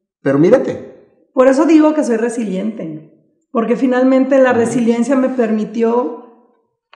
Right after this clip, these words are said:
Speaker 2: tirar, tirar la toalla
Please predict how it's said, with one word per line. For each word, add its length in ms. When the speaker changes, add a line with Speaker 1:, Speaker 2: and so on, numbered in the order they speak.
Speaker 2:
tirar, 840
tirar 400
la 180
toalla 680